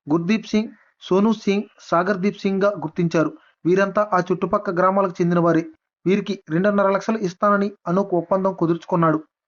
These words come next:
అడ్వాన్స్గా యాభై వేలు ఇచ్చాడు. అయితే, నాలుగు నెలల క్రితమే యాప్లోకి, అనూప్ మిట్టల్ నాలుగు నెలల క్రితమే ఆమ్ ఆద్మీ పార్టీలో చేరాడు. అతన్ని పార్టీలోకి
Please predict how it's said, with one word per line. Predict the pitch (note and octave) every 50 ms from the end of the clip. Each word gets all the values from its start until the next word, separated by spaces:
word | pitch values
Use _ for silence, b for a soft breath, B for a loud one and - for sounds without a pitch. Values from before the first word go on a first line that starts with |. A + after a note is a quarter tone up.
| _ _ _ _
అడ్వాన్స్గా | D#3 D#3 E3+ F#3+ G#3+ G#3+ G#3 G#3+ - A3+ A3 A3+ -
యాభై | D#3+ E3+ F3+ F#3+ F#3+
వేలు | F#3+ G#3 G#3 G3+ G3+ G3+ -
ఇచ్చాడు. | E3 D3+ - F#3 F3 D3 C3+ - b b b b b _ _ _ -
అయితే, | E3 F3 F3 G#3+ G3+ D3+ - - _ _ _ _ -
నాలుగు | D3+ D3 E3 F#3 G3+ G3 F#3
నెలల | F3+ F3+ F3 F3+
క్రితమే | E3+ F3 F3+ F3 F3+ A3 A3+ A#3 A#3+ A#3+ - E3+
యాప్లోకి, | F3 F#3+ - G3+ G#3 G3 G3+ - - D#4 - - _ _ _ _ _ _ _ D3+
అనూప్ | D#3+ F#3+ A3+ A#3+ G#3+
మిట్టల్ | A3 A3 A3 A3 - A#3+ A#3+ A#3 F3+
నాలుగు | E3 E3+ G3 G#3+ G#3+
నెలల | G#3 G#3+ G#3+ A3+
క్రితమే | G#3+ G#3+ G#3 G3+ A3 G#3+ A3 A3+ - -
ఆమ్ | F3 G3 G#3
ఆద్మీ | G#3+ G#3+ G3 G3 G#3+
పార్టీలో | G3 - G3+ F#3+ F#3 G3 G3 G#3+
చేరాడు. | A3 - E3 D#3+ E3 E3 D#3 D3+ - _ _ _ _ -
అతన్ని | D#3+ D#3+ - G#3 G3+ G3+ G3
పార్టీలోకి | G3 - F3 F#3 F3 G#3+ G#3+ G#3+ G#3+ G#3 G3+ G#3 G3+ G#3